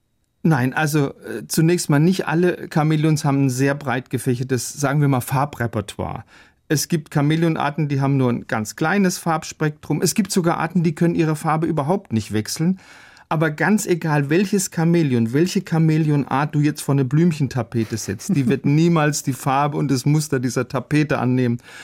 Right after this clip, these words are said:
Speaker 1: Auch wenn sie das größte Farbspektrum, auch wenn sie das breiteste Farbspektrum hat.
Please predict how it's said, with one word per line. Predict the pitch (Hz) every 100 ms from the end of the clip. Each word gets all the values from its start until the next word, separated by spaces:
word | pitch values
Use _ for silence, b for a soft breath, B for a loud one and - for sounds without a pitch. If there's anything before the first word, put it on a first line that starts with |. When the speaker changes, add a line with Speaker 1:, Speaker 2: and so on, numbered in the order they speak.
| B
Speaker 1:
Auch | 165 147
wenn | 165
sie | 160
das | 160 156
größte | - 170 175 -
Farbspektrum, | 156 139 139 - - 120 - 113 117
auch | 127 151
wenn | 151
sie | 143
das | 143
breiteste | - 123 156 165 - 131
Farbspektrum | - 107 - - 110 - - 104
hat. | 107